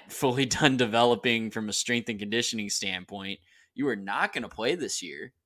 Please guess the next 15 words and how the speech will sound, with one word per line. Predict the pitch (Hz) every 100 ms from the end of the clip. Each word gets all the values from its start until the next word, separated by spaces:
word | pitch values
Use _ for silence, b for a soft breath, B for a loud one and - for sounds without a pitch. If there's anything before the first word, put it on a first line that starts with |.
| -
behind | 104 120 113
those | 110 120 -
three | 110
other | 101 123 131
guys. | 92 85 92 120 - - _ _ _ -
And | 127
yeah, | 165
you're | 160 120
gonna | 156
have | 151
to | 143
burn | 113 98 113 147
your | 139
redshirt | 104 135 - - 101
year | 73 90 90 104